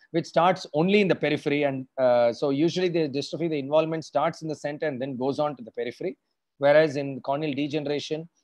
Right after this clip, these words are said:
the peripheral involvement is, uh, it can start in the periphery also. Inflammation, very, very commonly associated with degeneration. And therefore, you can have previous opacities, previous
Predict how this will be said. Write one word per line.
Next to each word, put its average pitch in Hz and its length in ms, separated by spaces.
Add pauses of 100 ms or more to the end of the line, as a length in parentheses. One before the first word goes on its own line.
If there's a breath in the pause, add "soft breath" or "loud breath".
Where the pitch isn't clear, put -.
(120)
the 131 140
peripheral 151 440
involvement 135 720
is, 123 400
uh, 120 200
it 120 100
can 135 160
start 147 280
in 147 60
the 123 80
periphery 123 400
also. 135 420 (1040)
Inflammation, 196 720 (160)
very, 147 200
very 175 180
commonly 165 460
associated 151 540
with 139 140
degeneration. 147 680 (260)
And 135 140
therefore, 175 480
you 151 140
can 147 140
have 160 380 (360)
previous 170 560
opacities, 165 840 (100)
previous 151 360